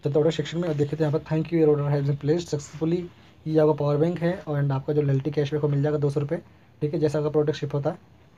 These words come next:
वो मिल जाएगा आपको, ठीक है। तो यहाँ पर आपको देख सकते हैं काफ़ी ईजी, मैंने यहाँ पर एक, अ, पावर बैंक बुक किया जिसकी प्राइस आपका पाँच सौ निन्यानवे का और ये ऑफर में था इतना कम प्राइस, जिस पर मैंने दो सौ डिस्काउंट ले लिया, यानी लगभग पड़ा है चार सौ रुपये का।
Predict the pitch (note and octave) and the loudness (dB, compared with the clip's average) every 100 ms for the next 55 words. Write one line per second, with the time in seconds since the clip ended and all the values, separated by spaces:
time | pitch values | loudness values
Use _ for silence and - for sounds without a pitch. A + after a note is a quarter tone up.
0 | D3 D3+ C#3 C3 C3 C#3+ D#3 F3 E3+ - | -4 0 0 0 -2 -2 -4 -6 -10 -20
1 | - - C3 C#3 C#3 C#3 D3 C#3+ C#3 D#3+ | -20 -12 -4 0 0 0 -2 -2 -6 -10
2 | - - - - - - D3 E3+ F#3+ F#3 | -14 -20 -20 -20 -20 -10 -4 -2 6 6
3 | F3 G3+ E3+ F#3+ F#3+ E3+ F3 F3+ F3+ D#3+ | 6 4 4 4 4 4 2 0 2 2
4 | D3 D#3 E3 G3 F3 - F#3 D#3 F3+ F3 | 6 8 8 6 0 2 2 2 -4 0
5 | D#3+ F3 E3+ E3+ D#3+ D#3+ D#3 D3 D#3+ E3+ | 2 4 4 4 2 0 0 2 2 2
6 | F3 F#3 E3+ D#3 D#3 D#3 D3+ F3 F3 F3+ | 2 0 -2 0 2 2 2 2 2 0
7 | E3 E3+ F3 E3+ E3+ D#3+ D3+ F3+ E3+ D#3+ | 0 0 0 2 2 2 -2 0 2 2
8 | E3 D#3+ D3 E3 E3 D#3 E3 - - - | 2 0 0 2 2 2 0 -2 -18 -20
9 | - E3 E3+ D#3+ E3 D#3 E3+ D#3+ D3 E3+ | 0 2 4 4 4 4 4 4 2 2
10 | D#3+ D#3 | 0 0